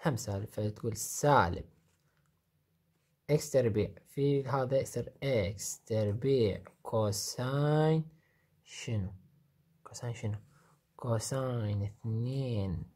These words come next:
ان اكس على اثنين ان. تجي هنا. سالب في سالب موجب، موجب في موجب، موجب. فإذا موجب اثنين اكس في هذا، اثنين اكس ساين اثنين ان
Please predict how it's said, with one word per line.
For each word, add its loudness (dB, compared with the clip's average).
ان -2
اكس -6
على -2
اثنين -6
ان. -12
تجي -2
هنا. 0
سالب 6
في -2
سالب 4
موجب، 0
موجب -4
في -6
موجب، 2
موجب. -4
فإذا -6
موجب 0
اثنين -6
اكس -6
في -4
هذا، -2
اثنين -2
اكس 0
ساين 0
اثنين 0
ان -2